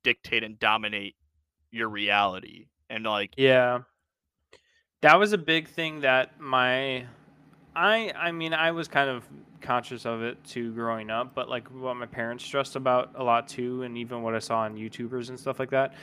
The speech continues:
Speaker 2: is, like, these, you know, if, if games or video games, you know, got in the way of, like, family time or
Speaker 1: Mm.
Speaker 2: schoolwork or things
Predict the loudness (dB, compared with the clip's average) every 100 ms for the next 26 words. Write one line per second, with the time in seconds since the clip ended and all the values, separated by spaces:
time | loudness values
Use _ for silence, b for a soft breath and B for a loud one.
0 | B B -2 2 0 -2 -6 -6 -8 -14
1 | -20 -20 _ _ _ _ -10 -6 -2 -2
2 | -4 -4 -2 -2 -4 -16 -16 -4 0 0
3 | 0 -4 -4 -4 0 2 4 2 2 -2
4 | -2 -6 -10 -14 -18 B B B -10 -6
5 | -6 4 8 8 8 2 2 4 4 4
6 | 0 -8 -8 -6 -6 -6 -2 0 0 -4
7 | -2 0 2 0 -2 -6 -12 -12 -10 -10
8 | -8 -8 -6 -4 -2 -4 -6 -8 -8 -8
9 | -8 -8 -10 -12